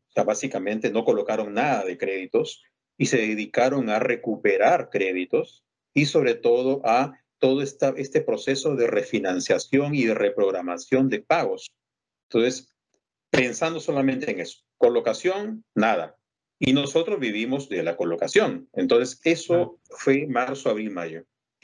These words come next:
Speaker 1: Pero también hizo que en esos tres meses las empresas financieras recapaciten, piensen y se den cuenta de que el mundo cambió.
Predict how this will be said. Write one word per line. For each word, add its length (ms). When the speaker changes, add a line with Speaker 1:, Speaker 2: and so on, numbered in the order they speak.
Speaker 1:
Pero 340
también 680
hizo 440
que 200
en 120
esos 500
tres 240
meses 640
las 240
empresas 400
financieras 1000
recapaciten, 1200
piensen 800
y 100
se 200
den 240
cuenta 640
de 200
que 100
el 80
mundo 260
cambió. 420